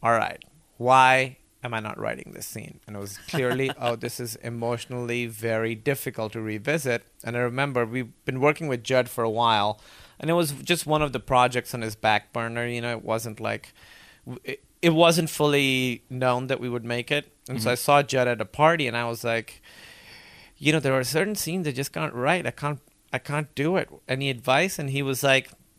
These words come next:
Speaker 1: "You just have to bust through the wall." He's like, "You just have to." He's like, "That's what the good stuff is. Like, if you're having a hard time writing it,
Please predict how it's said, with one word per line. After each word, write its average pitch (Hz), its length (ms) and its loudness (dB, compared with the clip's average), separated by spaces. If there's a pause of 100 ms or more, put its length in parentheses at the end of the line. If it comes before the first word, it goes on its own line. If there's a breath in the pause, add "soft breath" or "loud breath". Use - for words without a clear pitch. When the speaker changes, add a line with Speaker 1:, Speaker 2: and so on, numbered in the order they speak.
(200)
Speaker 1:
"You 131 120 -6
just 135 200 -4
have 139 140 2
to 139 80 -2
bust 120 460 0
through 120 220 -4
the 107 100 -4
wall." 117 460 -6
He's 113 220 -4
like, 120 180 -2
"You 143 80 -4
just 131 260 -2
have 113 300 0
to." 113 120 -4
He's 113 140 -4
like, 120 140 -2
"That's 170 200 6
what 147 100 0
the 127 60 -2
good 117 200 -4
stuff - 280 -6
is. 101 160 -12
Like, 107 160 -4
if - 180 -6
you're 202 260 2
having 151 280 2
a 117 60 -2
hard 123 320 0
time 113 260 -4
writing 117 360 -2
it, 202 220 2